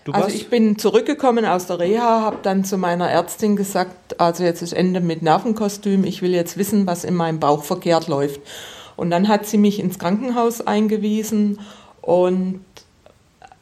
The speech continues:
Speaker 2: dann hat man trotzdem noch fünfzehn Tage gebraucht.
Speaker 1: Also du warst fünfzehn Tage lang im Krankenhaus und die haben
Speaker 2: Krankenhaus.
Speaker 1: dich dann von Kopf bis Fuß
Speaker 2: Ja,
Speaker 1: durchgecheckt?
Speaker 2: obwohl der Verdacht stand,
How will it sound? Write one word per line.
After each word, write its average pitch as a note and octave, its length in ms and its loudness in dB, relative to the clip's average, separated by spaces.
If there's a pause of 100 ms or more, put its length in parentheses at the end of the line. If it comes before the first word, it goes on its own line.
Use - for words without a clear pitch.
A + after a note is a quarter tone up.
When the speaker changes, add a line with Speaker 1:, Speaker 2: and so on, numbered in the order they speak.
(280)
Speaker 2:
dann F#3+ 200 2
hat G3+ 160 0
man F3+ 160 2
trotzdem F3 640 0
noch D#3+ 200 -4
fünfzehn F#3 680 -2
Tage E3+ 380 -4
gebraucht. D#3+ 580 -4
Speaker 1:
Also B2+ 160 -6
du B2+ 80 0
warst C3+ 240 4
fünfzehn G3+ 480 0
Tage E3+ 240 -2
lang D#3+ 180 -2
im C3+ 140 -4
Krankenhaus E3 640 0
und D3 80 0
die D3+ 60 4
haben D3 180 4
Speaker 2:
Krankenhaus. - 80 4
Speaker 1:
dich D3 80 -4
dann C#3 140 2
von C#3+ 120 -2
Kopf D#3 300 -4
bis C#3+ 200 -10
Fuß - 480 -8
Speaker 2:
Ja, D#3 260 0
Speaker 1:
durchgecheckt? E3+ 480 0
Speaker 2:
obwohl A3 280 4
der G3+ 180 2
Verdacht - 800 -4
stand, F3 680 -4